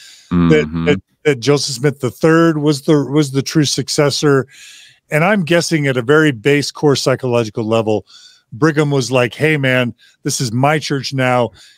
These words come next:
Speaker 1: and I want everyone to recommit to me and my church, um, if, if you're gonna kinda,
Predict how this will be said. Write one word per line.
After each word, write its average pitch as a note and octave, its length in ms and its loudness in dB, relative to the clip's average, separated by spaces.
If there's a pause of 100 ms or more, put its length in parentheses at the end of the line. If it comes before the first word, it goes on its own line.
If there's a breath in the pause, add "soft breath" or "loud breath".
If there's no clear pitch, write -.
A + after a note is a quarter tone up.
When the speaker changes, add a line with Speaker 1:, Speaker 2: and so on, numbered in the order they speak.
(260 loud breath)
Speaker 1:
and B2+ 140 0
I C#3 100 2
want C#3 240 0
everyone B2+ 280 0
to A#2 60 0
recommit B2+ 840 0
to A#2+ 80 -8
me B2+ 460 -2
and A2 120 -4
my A#2+ 220 0
church, G2+ 600 -10 (720)
um, A#2+ 260 0
if, A#2+ 160 -2
if A2+ 220 -2
you're B2 100 2
gonna G#2+ 240 0
kinda, G#2+ 320 -2